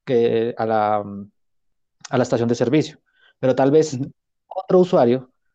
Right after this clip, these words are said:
Speaker 1: no haga ese recorrido.
Speaker 2: Exacto.
Speaker 1: Tal vez otro usuario vaya primero a la estación de servicio, luego si va al cajero y del cajero va a la plaza de mercado. Ya
Speaker 2: Ujú.
Speaker 1: ese simple cambio, ya ese simple cambio ya me, ya es un estado de movimiento totalmente diferente.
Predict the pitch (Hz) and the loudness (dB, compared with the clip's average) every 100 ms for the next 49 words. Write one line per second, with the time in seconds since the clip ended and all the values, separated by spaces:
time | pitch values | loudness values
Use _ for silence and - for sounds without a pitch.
0 | _ 131 139 147 160 160 160 156 156 233 | _ -2 2 4 4 4 2 2 2 2
1 | - - _ _ _ _ _ _ _ _ | 0 -6 _ _ _ _ _ _ _ _
2 | 135 135 - - - _ _ _ _ _ | -14 -12 -14 -18 -20 _ _ _ _ _
3 | - 131 143 160 165 160 156 151 147 156 | -4 0 2 2 2 4 4 4 4 4
4 | 156 131 127 120 - 120 135 175 208 214 | 2 2 4 2 0 -2 0 2 2 2
5 | 180 175 - _ _ _ _ _ _ - | 2 -2 -6 _ _ _ _ _ _ -2
6 | 123 123 120 117 113 139 156 185 190 175 | 2 4 4 2 2 2 0 0 4 4
7 | 180 180 123 117 110 123 170 139 117 120 | 2 2 2 2 -2 2 4 4 2 -2
8 | 120 - 104 101 - - - _ _ _ | -4 -4 -4 -6 -6 -6 -8 _ _ _
9 | _ _ _ - 156 180 196 - 208 202 | _ _ _ 0 2 4 2 -2 -2 -4
10 | 220 - 740 - - - _ _ _ _ | -6 -8 -12 -10 -10 -12 _ _ _ _
11 | _ _ _ _ _ _ _ 131 143 170 | _ _ _ _ _ _ _ -2 0 0
12 | 190 180 180 175 160 151 143 147 - 127 | -2 0 0 2 0 0 0 -2 -6 -2
13 | 135 160 156 160 160 151 127 117 117 139 | 0 -2 -6 -2 0 0 -2 -4 -4 -4
14 | 120 110 113 110 110 110 104 98 - | -4 -4 -6 -6 -4 -4 -6 -8 -14